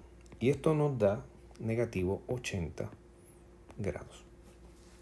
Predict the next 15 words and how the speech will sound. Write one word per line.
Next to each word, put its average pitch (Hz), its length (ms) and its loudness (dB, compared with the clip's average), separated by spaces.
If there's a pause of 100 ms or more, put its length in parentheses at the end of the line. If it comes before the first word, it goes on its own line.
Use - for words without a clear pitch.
(1800)
Este 120 300 4
vector 143 360 4
no 120 160 2
está 110 220 -2
en 110 80 2
el 110 100 2
primer 85 360 -4
cuadrante, 101 600 0 (600)
así 127 260 -4
que 95 180 4
primero 127 840 2
debemos 101 420 2
determinar 107 560 2
el 107 140 0
cuadrante 85 640 -2